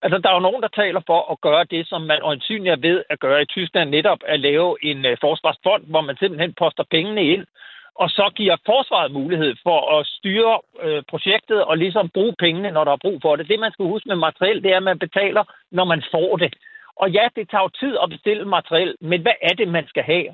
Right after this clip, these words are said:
Og, og, og der er ingen tvivl om, at der er mange i forsvaret, der gerne havde set, at man fik langt flere penge, langt hurtigere, så man virkelig kunne gøre noget her og nu.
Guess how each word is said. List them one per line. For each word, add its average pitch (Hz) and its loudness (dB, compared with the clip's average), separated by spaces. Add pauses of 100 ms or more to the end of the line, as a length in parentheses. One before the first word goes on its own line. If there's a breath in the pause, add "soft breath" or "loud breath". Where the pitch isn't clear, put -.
Og, 170 2 (100)
og, 170 -2 (120)
og 160 -4
der 233 4
er 196 4 (100)
ingen 233 -2
tvivl 170 0
om, 139 2 (160)
at 160 -4
der - 0
er 175 -2
mange 208 0
i 175 -4
forsvaret, 151 0
der - -4 (120)
gerne 156 2
havde 156 -6
set, 160 -4 (420 loud breath)
at 156 -4
man 147 0
fik 180 -2 (260)
langt 185 -2
flere 156 0
penge, 143 -2 (240)
langt 165 2
hurtigere, 143 2 (280 soft breath)
så 175 0
man 151 0 (100)
virkelig 180 -2
kunne - -10
gøre 151 2
noget 147 -2
her 135 0
og 139 0
nu. 127 -8